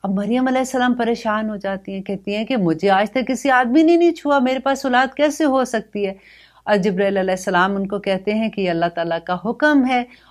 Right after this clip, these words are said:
और अल्लाह ताला की तरफ से तुम्हारे ऊपर ये, अम, अल्लाह का ये पैगाम है तुम्हारे लिए कि तुम्हें अल्लाह ताला एक बेटे से नवाजेगा।"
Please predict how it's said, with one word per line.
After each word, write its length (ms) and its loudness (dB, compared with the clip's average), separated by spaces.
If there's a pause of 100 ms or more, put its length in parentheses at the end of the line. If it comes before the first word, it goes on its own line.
और 80 2
अल्लाह 220 2
ताला 300 0
की 140 -6
तरफ 260 -4
से 160 -4
तुम्हारे 400 -2
ऊपर 300 -2 (260)
ये, 280 4
अम, 560 2 (280)
अल्लाह 240 4
का 160 0
ये 200 0
पैगाम 600 2
है 120 -4
तुम्हारे 340 -4
लिए 240 -4 (320)
कि 100 0
तुम्हें 280 4
अल्लाह 180 2
ताला 240 0
एक 140 -2
बेटे 240 -4
से 160 -12
नवाजेगा।" 600 -12